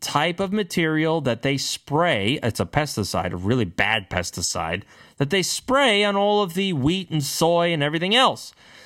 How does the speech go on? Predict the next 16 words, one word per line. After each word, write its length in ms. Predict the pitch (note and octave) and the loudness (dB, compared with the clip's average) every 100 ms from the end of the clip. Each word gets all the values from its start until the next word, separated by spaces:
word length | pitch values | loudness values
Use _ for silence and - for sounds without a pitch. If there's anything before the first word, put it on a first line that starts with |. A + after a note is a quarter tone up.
| - | -4
So 160 | F3+ | -2
people 300 | D3+ B3 A#3 | 0 0 0
think 200 | F#3+ A3 | 0 0
they 100 | G3+ | 0
have 140 | F#3+ C#3+ | 0 2
got 220 | F#3 F#3+ | 4 4
a 40 | |
gluten 600 | C3 C3+ F#3+ A#3+ A3 G#3 | 2 2 4 2 0 0
allergy 500 | E3+ F#3+ G#3 C3+ C#3 | 2 4 2 2 2
when 160 | C3 C#3 | 2 0
in 140 | C3+ | 0
fact 600 | A#2+ G3 F#3 C#3 C#3+ - - - - | 0 2 4 2 0 -6 -18 -20 -4
it 140 | D3+ D3+ | 0 2
is 180 | D3+ | 2
a 200 | D#3+ D#3+ | 2 2
sudden 640 | C#3+ - - G3 G#3+ G#3 | 0 -2 0 0 0 -2